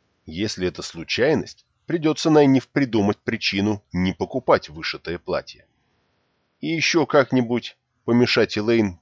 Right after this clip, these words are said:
поделиться с Томом и Джуэлином рассказом об этой прискорбной оплошности. Темные глаза госпожи Макуры несколько секунд не отрывались от Найниф. Потом она повернулась к худенькой девушке и подтолкнула ту вглубь мастерской.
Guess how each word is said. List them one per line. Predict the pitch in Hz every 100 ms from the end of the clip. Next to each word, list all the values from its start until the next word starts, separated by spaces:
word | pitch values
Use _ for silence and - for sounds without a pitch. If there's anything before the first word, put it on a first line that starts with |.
| -
поделиться | 95 98 95 - -
с | -
Томом | 120 104 98
и | - 101
Джуэлином | 92 127 110 87 82 85
рассказом | 90 - 107 85 90
об | - 90 87
этой | 82 85
прискорбной | - 92 - 87 76 85
оплошности. | 95 - 73 - 76 - _ _ _ _ _ _ _ _ _ _ -
Темные | 90 80 76 73
глаза | 80 78 78
госпожи | 73 78 - 78 78
Макуры | 73 71 - 80 98 104 _ _ _ -
несколько | 98 - 131 -
секунд | 123 135 120 117 107
не | 113
отрывались | - 113 98 95 92 -
от | -
Найниф. | 101 101 76 69 _ _ _ _ _ _ _ _
Потом | - - 214 208
она | 185
повернулась | - 156 147 151 147 -
к | -
худенькой | 131 110 110 - 104
девушке | 135 151 123 -
и | -
подтолкнула | - 110 - 107 101 120 113 104
ту | - 98
вглубь | 90 95 87 -
мастерской. | 85 - 98 - - -